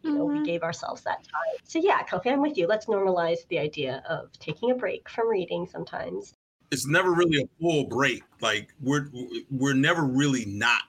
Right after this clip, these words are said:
Speaker 3: reading. It's just, we may not be reading those heavy, weighty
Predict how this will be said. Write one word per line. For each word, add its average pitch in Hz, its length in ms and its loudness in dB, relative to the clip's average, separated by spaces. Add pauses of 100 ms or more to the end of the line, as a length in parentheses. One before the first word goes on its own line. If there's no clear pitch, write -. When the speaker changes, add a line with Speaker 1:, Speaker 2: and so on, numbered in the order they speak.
(100)
Speaker 3:
reading. 98 400 -6 (720)
It's 127 220 0
just, 117 540 2
we 123 120 0
may 131 240 2
not 120 260 0
be 113 80 -2 (100)
reading 107 600 -2 (560)
those 110 280 0
heavy, 127 480 0
weighty 117 460 -2